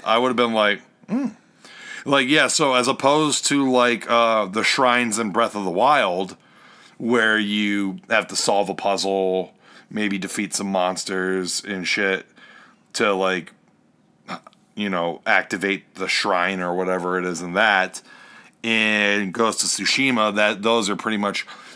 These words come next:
replaced with, like, fox shrines or, like, normal shrines that are not really puzzles or Mongol encampments, which is basically you go in there, you kill everyone, and then,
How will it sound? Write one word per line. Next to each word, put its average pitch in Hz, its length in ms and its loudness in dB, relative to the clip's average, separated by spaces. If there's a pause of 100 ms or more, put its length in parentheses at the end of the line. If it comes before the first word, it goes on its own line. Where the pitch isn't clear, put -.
replaced 107 580 -2
with, 98 400 -2
like, 92 320 -2 (360)
fox 104 400 2
shrines 101 720 0
or, 95 400 0
like, 90 300 -2
normal 101 320 -2
shrines 98 640 -2 (260)
that 101 240 0
are 92 360 0 (420)
not 135 240 2
really 127 220 2
puzzles 92 720 -2 (420)
or 104 640 2
Mongol 104 520 2
encampments, 85 800 -4
which 98 260 -6
is 78 200 -8 (200)
basically 90 500 -6
you 87 140 -6
go 92 260 -2
in 90 100 -4
there, 90 160 -4
you 82 160 -4
kill 92 340 -4
everyone, 87 640 -4
and 82 320 -8
then, 82 400 -2